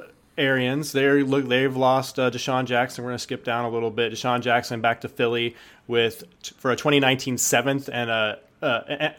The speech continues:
a, sorry, twenty nineteen, back to Philly along with a twenty nineteen seventh for a twenty nineteen sixth, which is not,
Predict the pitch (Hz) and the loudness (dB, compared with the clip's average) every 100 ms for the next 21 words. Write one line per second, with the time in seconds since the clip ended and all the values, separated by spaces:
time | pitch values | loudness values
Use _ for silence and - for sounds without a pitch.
0 | - 139 139 117 107 165 165 165 147 - | -8 0 2 2 0 0 4 4 2 -2
1 | 156 156 151 - 143 190 196 - 180 156 | 0 0 -2 -4 -2 -2 -2 0 6 6
2 | 139 151 175 160 127 151 131 120 117 123 | 8 6 6 2 0 -2 0 0 -2 -6
3 | 117 123 113 117 - - 123 113 - 127 | -6 -4 -4 -4 -10 -8 -4 -4 -4 -4
4 | 127 127 123 127 113 - 107 - 120 127 | -2 -2 -4 -6 -6 -6 -8 -8 -10 -10
5 | 127 131 - | 0 0 0